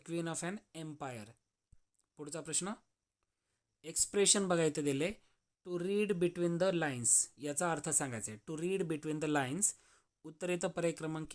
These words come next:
एक. To find out, sorry, to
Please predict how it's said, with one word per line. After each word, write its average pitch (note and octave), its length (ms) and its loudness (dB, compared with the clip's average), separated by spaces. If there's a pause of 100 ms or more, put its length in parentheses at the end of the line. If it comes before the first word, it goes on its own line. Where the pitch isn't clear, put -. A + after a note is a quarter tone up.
(140)
एक. D#3+ 320 -6 (580)
To E3+ 80 -12 (160)
find F#3 260 -2
out, F3+ 580 -2
sorry, D#3+ 240 -4
to D#3+ 40 -6